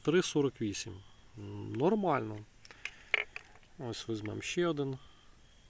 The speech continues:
Три нуль три. Так. Ну, ось, е, деяка плюска, вже видно, що, е,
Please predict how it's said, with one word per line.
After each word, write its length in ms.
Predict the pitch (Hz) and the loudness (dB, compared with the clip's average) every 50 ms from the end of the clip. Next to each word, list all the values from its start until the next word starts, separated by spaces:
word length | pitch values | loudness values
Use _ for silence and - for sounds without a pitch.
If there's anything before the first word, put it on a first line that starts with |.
| - - - - - - - - - - - - - - - - - - - - - - - - - - - - - - - - - - - - - | -20 -20 -20 -20 -20 -20 -20 -20 -20 -20 -20 -20 -20 -20 -20 -20 -20 -20 -20 -20 -20 -20 -20 -20 -20 -20 -20 -20 -20 -20 -20 -20 -20 -20 -20 -20 -8
Три 200 | - - 156 165 | 0 4 4 6
нуль 180 | 147 139 131 123 | 6 6 4 2
три. 300 | 117 - - 107 101 90 90 - - - - - - - - - - - - - - - - - - - - - - - - - - - - - - - - - - - - - - - - - - - - - - - - - - - - - - - - - - - - - - - - - | 0 -2 -4 -4 -4 -6 -8 -14 -18 -20 -20 -20 -20 -20 -20 -20 -20 -20 -20 -20 -20 -20 -20 -20 -20 -20 -20 -20 -20 -20 -20 -20 -20 -20 -20 -20 -20 -20 -20 -20 -6 2 2 2 2 2 -10 -20 -20 -20 -20 -20 -20 -20 -20 -20 -20 -20 -20 -20 -20 -20 -20 -18 -18 -18 -16 -16 -16 -18 -18 -8
Так. 360 | - - 147 139 127 104 98 - - - - - - - - - - - - - - - - - - - - - - - - - - - - - - - - - - - - - - | 0 2 4 4 4 2 0 -4 -8 -12 -12 -10 -12 -12 -14 -14 -16 -16 -16 -18 -20 -20 -20 -20 -20 -20 -20 -20 -20 -20 -20 -20 -20 -20 -20 -20 -20 -20 -20 -18 -18 -18 -14 -6 0
Ну, 100 | 240 254 | 4 8
ось, 300 | 240 202 - - - - | 8 8 8 8 8 8
е, 760 | 151 147 143 143 143 143 143 143 139 139 139 135 135 135 135 127 - - - - - - - - - - - - - 139 - 113 | 10 10 12 12 12 12 12 12 12 10 10 8 8 6 4 2 0 -8 -16 -18 -18 -20 -20 -16 -18 -16 -16 -18 -18 -12 -10 -8
деяка 440 | 113 110 113 180 190 190 - - 156 | -2 6 10 10 10 10 10 6 0
плюска, 440 | - - 220 226 208 - - 139 | 2 4 4 6 4 4 4 2
вже 200 | 131 131 127 131 | 2 2 2 2
видно, 300 | 135 151 160 147 131 131 | 4 4 4 4 4 4
що, 720 | 123 - - - 123 117 117 113 110 107 104 101 98 98 95 95 - - - - - - - - - - - - - - - | 2 2 2 2 0 0 0 0 0 -2 -2 -4 -4 -6 -10 -12 -14 -18 -20 -20 -20 -20 -20 -20 -20 -20 -20 -20 -20 -20 -14
е, 40 | - | -10